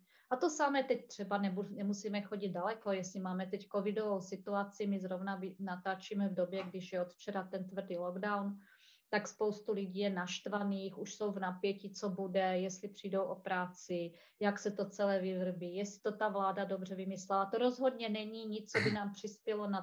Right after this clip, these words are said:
trvalé snížení napětí, ale spíš bych si trouf-,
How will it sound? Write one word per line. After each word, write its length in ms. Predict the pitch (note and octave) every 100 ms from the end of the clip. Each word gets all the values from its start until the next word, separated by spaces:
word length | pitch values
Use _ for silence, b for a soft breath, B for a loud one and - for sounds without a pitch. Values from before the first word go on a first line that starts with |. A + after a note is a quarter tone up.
| F#3
trvalé 380 | G#3+ G3+ G3+ F#3+
snížení 600 | - F3+ F3+ F3+ G3+ G#3+
napětí, 640 | G#3+ G#3+ B3 - D4+ D4+ B B B -
ale 160 | G#3+ G#3+
spíš 300 | - C#4+ C4+
bych 140 | B3+
si 100 | -
trouf-, 300 | G#3 A3+ A3